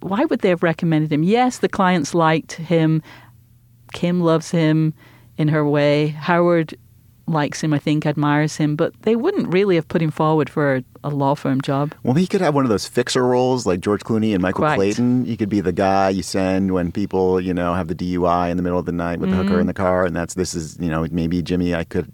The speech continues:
Speaker 2: carve out a role for himself that way. But there were, you know, there were a lot of telos, twists, and turns in this, June, because I, you know, remember, he's at Marco's. He's just the woman who thought he was Kevin Costner. <laughs> He's just left.
Speaker 1: <laughs>
Speaker 2: And he's on his cell phone checking his messages, and he
Speaker 1: Yeah.
Speaker 2: hears the message, the sweet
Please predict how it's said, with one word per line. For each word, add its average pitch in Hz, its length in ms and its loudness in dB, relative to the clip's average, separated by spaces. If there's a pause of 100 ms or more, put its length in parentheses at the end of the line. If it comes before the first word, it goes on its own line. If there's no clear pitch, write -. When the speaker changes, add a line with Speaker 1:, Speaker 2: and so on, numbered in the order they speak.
Speaker 2:
carve 90 220 0
out 85 160 2
a - 20 -4
role 87 220 2
for 82 140 -6
himself 82 320 -4
that 90 200 0
way. 87 140 0
But 98 180 0 (320)
there 151 160 -2
were, 208 200 0
you 170 100 -2
know, 175 80 0
there 165 140 0
were 170 200 0
a 175 100 0
lot 139 300 0
of 107 220 0 (300)
telos, 120 560 -2 (100)
twists, - 340 -6
and 95 160 -2
turns 117 500 -4
in 87 160 0
this, 87 180 2
June, 92 200 -4
because 101 260 -2 (300)
I, 127 100 2
you 139 160 0
know, 143 140 2
remember, 139 560 2 (180)
he's 123 160 0
at 147 160 0
Marco's. 98 560 0
He's 101 320 -8
just - 380 -2
the 104 80 0
woman 104 340 2
who 101 140 -2
thought 95 180 0
he 95 80 -2
was 92 100 -2
Kevin 92 220 -4
Costner. 90 420 -2
<laughs> - 0 -
He's - 160 -8
just - 220 -4
left. 98 340 0
Speaker 1:
<laughs> - 240 -12
Speaker 2:
And 110 220 0 (160)
he's 139 220 -2
on 160 100 2
his 165 100 0
cell 143 160 0
phone 131 140 0
checking 110 280 0
his 104 120 0
messages, 120 420 -2
and 95 120 2
he 101 60 2
Speaker 1:
Yeah. 156 140 0
Speaker 2:
hears 139 220 2
the - 80 -2
message, 110 280 0
the 120 60 -2
sweet 110 640 -4